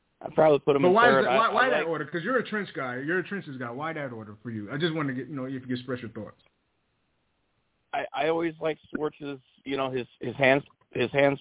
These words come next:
Speaker 1: placement, his feet work. He always had good hips coming through. Um, Zeitler, same thing. That did, you notice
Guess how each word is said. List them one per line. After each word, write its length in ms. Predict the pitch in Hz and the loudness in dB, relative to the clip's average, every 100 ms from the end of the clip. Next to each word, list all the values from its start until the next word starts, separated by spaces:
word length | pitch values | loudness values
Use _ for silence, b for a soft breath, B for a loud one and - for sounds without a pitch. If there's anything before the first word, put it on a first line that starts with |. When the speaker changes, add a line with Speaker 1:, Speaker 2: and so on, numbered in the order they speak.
| - | 2
Speaker 1:
placement, 540 | 139 139 - 139 131 | 4 4 0 -4 -4
his 140 | 127 120 - | -8 -14 -4
feet 200 | 143 - | -2 4
work. 300 | 147 139 - _ _ _ _ _ _ _ | 4 4 0 _ _ _ _ _ _ _
He 80 | - | -2
always 140 | 143 | 0
had 220 | 139 139 120 | 0 -4 -4
good 140 | 135 | -6
hips 220 | 123 139 _ | -6 -10 _
coming 240 | 139 135 135 | -10 -8 -6
through. 380 | 135 135 135 135 _ _ _ _ _ _ _ _ _ _ _ | -4 -2 -4 -8 _ _ _ _ _ _ _ _ _ _ _
Um, 640 | 123 127 127 120 120 117 120 _ _ _ - | -2 2 2 2 0 -6 -16 _ _ _ -2
Zeitler, 340 | 139 151 165 143 - | 4 4 4 -4 -4
same 200 | 143 131 | -12 -6
thing. 220 | 143 139 | -6 -4
That 140 | 123 | -6
did, 200 | 127 127 - _ _ _ _ _ _ | -6 -8 -8 _ _ _ _ _ _
you 120 | - 147 | 2 4
notice 360 | 151 175 165 | 6 4 2